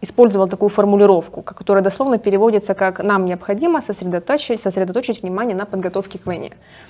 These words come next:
Но никто не помнит и не обратил внимания на то, что это стандартная формулировка, которую Си Цзиньпин использует из года в год, к-, говоря вообще в принципе о военных делах и общаясь с представителями армейских кругов. Поэтому это то, что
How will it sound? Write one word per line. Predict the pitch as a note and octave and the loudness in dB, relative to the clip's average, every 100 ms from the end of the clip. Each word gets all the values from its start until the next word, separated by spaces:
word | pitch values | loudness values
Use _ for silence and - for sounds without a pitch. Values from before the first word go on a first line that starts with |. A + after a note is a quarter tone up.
| - - - - - _ | -20 -20 -20 -20 -20 _
Но | G3 B3 A3+ - | 0 4 4 0
никто | G3 - D4 D4 F#3+ - | -6 0 2 4 2 -4
не | G3+ | -4
помнит | G#3 A#3 A#3 F#3+ F3+ | 2 2 4 0 -2
и | |
не | F#3+ | -4
обратил | F#3 G3+ G3+ A3+ | 0 -2 0 0
внимания | F#3+ G3 A#3+ | 0 0 0
на | G3 | 0
то, | G3 A3+ | -2 -6
что | - | -6
это | G3 | -6
стандартная | - G#3+ G3 F3 E3+ | -6 0 0 0 -4
формулировка, | F3 F3+ F3 G3 D4+ - | -8 -6 -4 -2 -2 -4
которую | G3 F3+ F#3+ F#3 | -10 -6 -4 -4
Си | F#3 | -6
Цзиньпин | F#3+ F#3 C#4 | -6 -4 -2
использует | G#3 - G#3 G#3+ F#3 | -2 -4 -4 -4 -2
из | F#3 | -4
года | F#3 G3 F3+ | -2 -2 -2
в | |
год, | F3+ C#4 C#4+ - _ | -2 -4 -4 -20 _
к-, | - | -10
говоря | F#3 F#3 G3+ G#3 B3 | -4 0 2 2 2
вообще | G3+ - | 0 -4
в | G3+ | -2
принципе | G#3 G3+ - F3+ | 0 0 -2 -4
о | |
военных | E3+ F3 E3+ E3+ E3+ | -2 -2 -4 -6 -6
делах | F#3 C#4+ E4 G3 | -4 -2 -4 -4
и | G3 | -4
общаясь | F3+ - A#3 F#3+ | -4 -4 -4 -4
с | F#3+ | -6
представителями | F#3 F3+ F3+ G#3 G3+ F#3 F3 | -10 -8 -8 -6 -6 -6 -6
армейских | E3+ F#3 F#3 F#3 - | -6 -6 -6 -10 -4
кругов. | G3+ F3 - - | -4 -2 -6 -8
Поэтому | F3+ F3 F3+ F#3 F3+ - - - - _ | -8 -6 -4 -6 -8 -20 -20 -20 -20 _
это | G3 G3 | -8 -4
то, | B3 | -4
что | B3 G#3+ F#3+ E3+ | -4 -2 0 -2